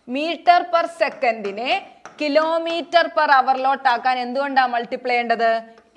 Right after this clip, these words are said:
eighteen by five കൊണ്ടാണ്. വലുതിലോട്ടാക്കണമെങ്കിൽ വലിയ നമ്പർ മേളിൽ വരിക എന്ന് ഓർത്താൽ മതി, എയ്റ്റീൻ. തിരിച്ച് kilometer per hour-ിനെ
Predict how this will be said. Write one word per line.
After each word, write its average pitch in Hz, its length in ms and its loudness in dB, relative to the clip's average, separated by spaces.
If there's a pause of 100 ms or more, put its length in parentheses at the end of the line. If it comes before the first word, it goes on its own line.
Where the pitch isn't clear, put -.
(120)
eighteen 339 840 -4 (220)
by 262 140 8 (200)
five 220 240 -2
കൊണ്ടാണ്. 185 300 -8 (120)
വലുതിലോട്ടാക്കണമെങ്കിൽ 285 1080 0
വലിയ 285 400 -2
നമ്പർ 269 320 -2
മേളിൽ 247 220 -4
വരിക 240 180 0
എന്ന് 240 160 -4
ഓർത്താൽ 220 280 -4
മതി, 208 180 -8
എയ്റ്റീൻ. 214 640 -6
തിരിച്ച് 269 320 -8 (600)
kilometer 311 760 -2 (120)
per 294 120 0 (100)
hour-ിനെ 226 680 -2